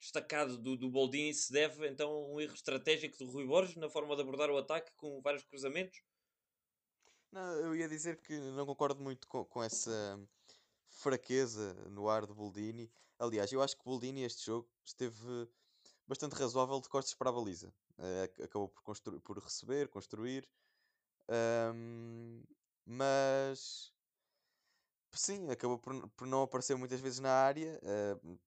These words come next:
Speaker 2: para, para finalizar, mas não acho, sinceramente, que a culpa deste resultado tenha sido do, do Boldini. Acho que, acho, acho que longe disso. Eh, houve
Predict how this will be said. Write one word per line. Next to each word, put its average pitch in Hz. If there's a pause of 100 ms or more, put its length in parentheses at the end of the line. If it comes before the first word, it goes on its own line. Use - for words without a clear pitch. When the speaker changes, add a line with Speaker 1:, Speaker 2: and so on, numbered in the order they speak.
Speaker 2:
para, 76
para 107
finalizar, 113
mas 113 (800)
não 180
acho, 190
sinceramente, 151
que -
a 143
culpa 139
deste 127
resultado 123 (520)
tenha 123
sido 110
do, 104
do 107
Boldini. 90 (360)
Acho 90 (140)
que, 90 (800)
acho, 110 (180)
acho 123
que -
longe 120
disso. 98 (100)
Eh, 90
houve 90